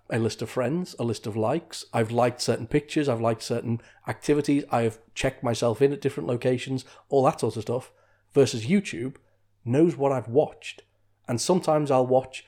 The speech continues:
you know, stuff I'm interested in, other times I'll watch stuff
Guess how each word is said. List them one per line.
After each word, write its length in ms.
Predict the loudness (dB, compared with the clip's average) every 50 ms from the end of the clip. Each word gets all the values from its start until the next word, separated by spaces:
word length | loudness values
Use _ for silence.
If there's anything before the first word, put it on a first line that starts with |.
| _ _
you 80 | -2
know, 80 | -2 -2
stuff 240 | 0 0 0 0 0
I'm 120 | 0 0 0
interested 380 | 0 0 -2 -6 -6 -4 -2
in, 180 | -2 -2 -2 -4 -8 _ _ _ -6 -2
other 140 | 0 0 2
times 240 | 2 0 0 0
I'll 80 | 0 0
watch 200 | 0 0 -2 -2
stuff 180 | -4 -8 -8